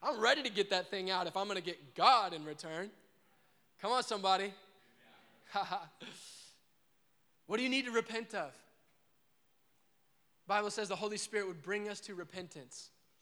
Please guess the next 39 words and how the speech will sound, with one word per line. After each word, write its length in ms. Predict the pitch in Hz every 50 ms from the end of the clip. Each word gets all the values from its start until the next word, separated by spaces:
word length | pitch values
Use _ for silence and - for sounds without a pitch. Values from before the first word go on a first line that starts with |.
| - _ -
And 60 | 160
we 80 | 185 202
get 140 | 202 190
scared 400 | - - - - 180 180 196 196
of 60 | 196 185
that 200 | 175 151 156 165
word. 300 | 170 170 151 143 135 131
But 80 | 160 165
he's 100 | 175 -
saying, 160 | - 202 202
"No, 120 | 240 254 226
just 260 | - 302 - - -
turn 280 | - 302 311 311 294
from 160 | - 302 269 262
that. 200 | 247 214 180 - - - - -
I 40 | 226
wanna 180 | 277 330 339 - -
give 240 | - 330 349 294 320
you 160 | 330 330 330
me." 520 | 330 330 330 320 311 302 277 233 185 - - - - _ _ _ _ _ _ _ _ _ _ _ _ _ _ _ _ _ _ - _ _ _ _ _ _ _ _ _ _ _ _ _ _ _ _ _ _ _ _ _ _ _
This 120 | - 427 466
is 120 | 480 -
awesome. 600 | 392 349 - 392 - - 392 403 381 330 262 - - - - - - _ _ _ _ _ _ _ -
Like, 160 | 262 269 - - - - _ _ -
that 140 | 254 285 269 - - - -
thing 180 | 302 311 311 302
that 140 | 302 - -
you 200 | 277 254 254 - -
already 400 | 202 233 247 262 262 262 254 220
hate 480 | 190 - 202 233 254 277 262 - - 214
that 120 | 214 214
you 140 | 220 226 220
do, 380 | 180 214 233 240 247 247 254 269
that 140 | 214 214 202
you 80 | 208 214
know 200 | 208 226 247 247
is 140 | 240 220 -
killing 380 | - - 214 220 240 247 254 254
you, 240 | 254 254 262 262